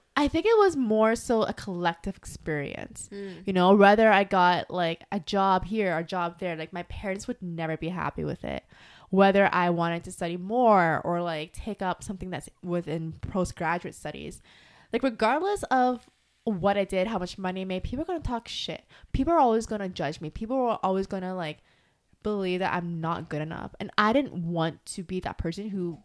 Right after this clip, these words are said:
Speaker 1: played into their beliefs 'cause I have my own thing going on. I don't wa-
Speaker 2: Mm.
Speaker 1: I wanna believe in myself, right?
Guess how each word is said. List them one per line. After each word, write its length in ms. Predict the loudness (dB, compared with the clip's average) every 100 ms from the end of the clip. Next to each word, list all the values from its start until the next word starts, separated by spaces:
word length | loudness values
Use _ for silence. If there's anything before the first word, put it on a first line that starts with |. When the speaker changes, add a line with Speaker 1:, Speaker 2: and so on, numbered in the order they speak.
| _
Speaker 1:
played 260 | -8 -2 -2
into 380 | -2 -6 -4 -2
their 120 | -2
beliefs 400 | -4 -8 -12 -12
'cause 140 | -4
I 60 | 2
have 180 | 4 4
my 140 | 2
own 160 | 2 0
thing 200 | -4 -4
going 280 | -4 -6 -8
on. 220 | -12 -4
I 100 | 0
don't 140 | 2 0
wa- 60 |
Speaker 2:
Mm. 60 | 0
Speaker 1:
I 80 | 0
wanna 220 | 2 0
believe 280 | 0 0 0
in 80 | -2
myself, 440 | -4 -6 -8 -6 -4
right? 380 | -2 -2 -4